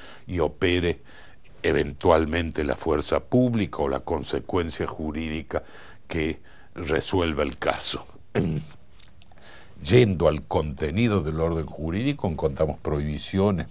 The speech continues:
mandatos y reglas potestativas. Las prohibiciones y los mandatos separan, a grosso modo,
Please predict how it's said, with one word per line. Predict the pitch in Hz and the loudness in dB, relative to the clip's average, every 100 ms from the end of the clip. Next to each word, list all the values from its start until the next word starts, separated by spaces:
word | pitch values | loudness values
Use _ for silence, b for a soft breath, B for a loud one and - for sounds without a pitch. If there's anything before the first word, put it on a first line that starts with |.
| - | -4
mandatos | 78 82 87 120 127 - 156 B B B B | -2 0 8 8 8 4 -2 B B B B
y | 87 | 2
reglas | 85 95 98 - | 4 6 4 2
potestativas. | - 95 73 82 - 76 67 - 65 65 - | 4 2 4 -2 4 4 4 0 -4 -4 -4
Las | 73 | -4
prohibiciones | - 80 78 - 98 95 - | 0 0 0 2 4 4 2
y | |
los | 82 82 | -2 0
mandatos | 82 85 110 - 95 - | -2 2 4 4 0 0
separan, | 78 69 113 101 76 69 | -2 4 6 8 6 0
a | 67 | 2
grosso | 87 120 - 98 | 6 6 6 0
modo, | 90 110 113 117 | 2 2 4 4